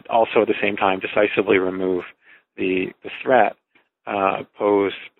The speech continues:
by, uh, Tutsi identity, the possibility of a restoration of Tutsi authority. Uh, and, and, and that ener-, that struggle had the stakes that it did because,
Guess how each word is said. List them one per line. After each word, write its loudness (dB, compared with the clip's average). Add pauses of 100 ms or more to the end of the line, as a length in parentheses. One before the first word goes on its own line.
(200)
by, 0 (540)
uh, 0 (180)
Tutsi 0
identity, 2
the -10
possibility 0
of 0
a 0
restoration 0
of -12
Tutsi -6
authority. -2 (1400)
Uh, -4 (1500)
and, -2
and, -2
and -2 (120)
that 0
ener-, 0
that 0 (500)
struggle 4
had 2
the -6 (680)
stakes 0 (100)
that -2
it -6
did -4 (840)
because, 2